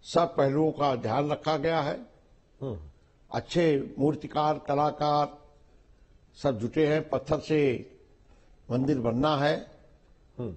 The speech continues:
Speaker 1: इसलिए बार-बार तो हटाया नहीं जा सकता है।
Speaker 2: हम्म, हम्म।
Speaker 1: खूब सोच समझ करके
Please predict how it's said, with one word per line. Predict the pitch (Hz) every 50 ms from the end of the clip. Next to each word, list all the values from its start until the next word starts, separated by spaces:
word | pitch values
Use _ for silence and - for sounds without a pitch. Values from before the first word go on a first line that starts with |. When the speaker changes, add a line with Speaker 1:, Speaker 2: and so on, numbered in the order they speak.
| 76 -
Speaker 1:
इसलिए | 107 - 139 135 151 139
बार-बार | 120 127 127 139 143 135 147 139
तो | 139 - 151
हटाया | 120 104 113 - 127 135 143 147
नहीं | 139 143 147 135
जा | 147 143
सकता | 143 - 143 - - - 160 147
है। | 139 147 - - - - - - - - - _ _ _ -
Speaker 2:
हम्म, | 135 123 107
हम्म। | 82 82 78 - - - - - - -
Speaker 1:
खूब | 143 156 147
सोच | - - - 165 175 151 -
समझ | - 156 143 156 147 -
करके | - 143 143 123 - - 156 147 131 120 123 131